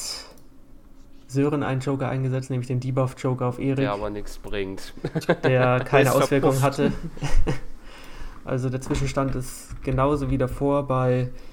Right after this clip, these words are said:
Speaker 1: sechsundzwanzig für Erik und zwanzig für euch beide. Und wir haben noch zwei reguläre Fragen zu spielen. Genug dieser, der kleinste gemeinsame Nenner, ich glaub, der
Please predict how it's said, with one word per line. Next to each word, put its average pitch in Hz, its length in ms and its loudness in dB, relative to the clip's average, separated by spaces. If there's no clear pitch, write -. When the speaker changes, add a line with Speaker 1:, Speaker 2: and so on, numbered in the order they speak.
Speaker 1:
sechsundzwanzig 139 760 0
für 123 80 -2
Erik 156 360 0
und 131 160 -4
zwanzig 139 500 -4
für 131 320 -4
euch 120 360 -6
beide. 151 460 0
Und 135 200 -6
wir 127 140 -2
haben 135 140 0
noch 127 160 -2
zwei 135 500 0
reguläre 127 720 0
Fragen 131 640 -2
zu - 100 -14
spielen. 175 580 -2
Genug 143 280 -2
dieser, 139 440 0
der - 60 -4
kleinste 139 360 -2
gemeinsame 131 420 0
Nenner, 135 240 0
ich 127 80 -4
glaub, 127 220 -2
der 123 320 0